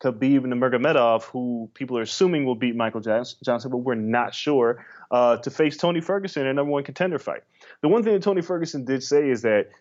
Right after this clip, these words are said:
you know, he's not gonna call out for a title shot. He's just gonna beat up everybody he has to do to get there. And I, I, I applaud him for that. And I, you know, it's, there's no sense of being frustrated anymore. You have to watch the money train and watch as it goes past, and eventually you'll get your turn at it.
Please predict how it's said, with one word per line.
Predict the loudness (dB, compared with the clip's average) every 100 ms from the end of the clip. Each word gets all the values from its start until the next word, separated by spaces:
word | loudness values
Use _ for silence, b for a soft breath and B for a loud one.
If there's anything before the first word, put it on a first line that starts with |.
| -6
you | 0
know, | 2
he's | 2 0
not | 0 0
gonna | -2
call | -6 0 2 2
out | 0
for | -4
a | -6
title | -2 -2
shot. | -2 -6
He's | -6 -12
just | -10
gonna | -8 -6
beat | -2 2
up | 2
everybody | 2 0 0 0 0
he |
has | -2 -2
to | -6
do | -10 -8
to | -6
get | -2 0
there. | 0 -6 -8 -6
And | -2 2
I, | 2 2 4 0 0
I, | 0
I | 0
applaud | 2 2 2
him | 0
for | -2
that. | -2 -2
And | -4
I, | -8 b b b
you | -4
know, | 0 0
it's, | 0 -6 -8 -4
there's | -2 2
no | 2
sense | 2 0
of | 0
being | -2 -2
frustrated | 0 0 0 -4 -4
anymore. | -6 -6 -6
You | 0
have | -2
to | -2
watch | -2 -2 -2 -6
the | -10
money | -8 -8
train | -10 -10 -8
and | -8 0
watch | 0 0
as | -10
it | -8
goes | -6 -6
past, | 0 2 2 -2
and |
eventually | -8 -4 -4 -2 -6
you'll | -6
get | -8
your | -8
turn | -2 -2 0
at | -4
it. | -8